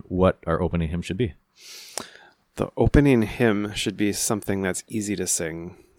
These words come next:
Speaker 2: Um, it should put people in a good place of mind to begin worship. It should awaken senses and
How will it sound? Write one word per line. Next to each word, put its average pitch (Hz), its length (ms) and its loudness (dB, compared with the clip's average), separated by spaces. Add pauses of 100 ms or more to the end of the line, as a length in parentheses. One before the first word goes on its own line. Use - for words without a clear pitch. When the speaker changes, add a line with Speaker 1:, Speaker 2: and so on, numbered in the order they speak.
Speaker 2:
Um, 87 280 -6
it - 100 -6
should 87 280 -4 (240)
put - 240 6 (120)
people 98 500 2
in 92 440 0 (720)
a 90 260 0
good 95 600 4 (160)
place 90 340 0
of 85 120 -2
mind 85 440 -4
to - 80 -6
begin 82 720 -4
worship. 85 460 -2
It 85 120 -4
should 80 460 -4
awaken 85 560 -6
senses 80 720 -6
and 78 500 -10